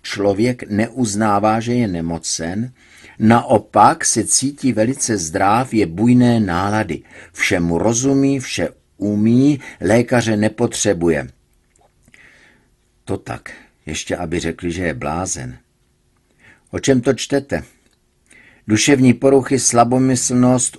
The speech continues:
úbyt mozku. Hm. Můžu dál?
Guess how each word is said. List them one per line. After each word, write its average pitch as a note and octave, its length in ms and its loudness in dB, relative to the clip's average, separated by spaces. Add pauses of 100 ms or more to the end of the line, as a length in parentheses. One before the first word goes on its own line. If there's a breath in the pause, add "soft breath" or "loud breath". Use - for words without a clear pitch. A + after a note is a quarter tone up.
úbyt B2+ 440 4
mozku. A2 580 -2 (120)
Hm. G2+ 300 0 (720 soft breath)
Můžu B2 280 2
dál? C#3+ 380 2